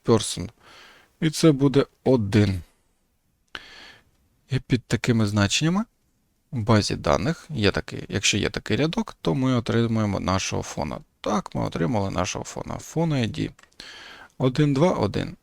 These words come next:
І на person буде посилатись також один. Під ай ді шкою один. Якщо ми тут зробимо наступне там три, чотири, здається, три, чотири. ай ді шку persona ми залишаємо, тому що це другий фон, який належить все ще персону,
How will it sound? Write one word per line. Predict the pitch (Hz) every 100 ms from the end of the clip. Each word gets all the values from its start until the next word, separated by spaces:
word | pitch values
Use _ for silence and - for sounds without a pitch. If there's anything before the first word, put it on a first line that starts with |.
| -
І |
на | 135 101
person | - 190 -
буде | 170 170 156
посилатись | 143 - 139 131 123 -
також | 110 - 107 -
один. | 82 78 - - _ _ _ 247
Під | - 104
ай | 101
ді | 113
шкою | - -
один. | 147 - - - - - _
Якщо | - -
ми | 107
тут | 101 107
зробимо | - - 110 98 107 - _ -
наступне | 123 - 165 -
там | - - -
три, | - 151 165
чотири, | - - - -
здається, | - - - -
три, | - 82
чотири. | - - - 147 - -
ай | 92
ді | 95 110
шку | -
persona | - 104 - 98
ми | 90 90
залишаємо, | - - 90 - - - 139 _ - - - -
тому | - 120
що | 107 110
це | 113
другий | 107 101 101
фон, | - 139 151
який | 110 110
належить | 104 98 110 117
все | 110 -
ще | 117 -
персону, | - 107 104 - 104 101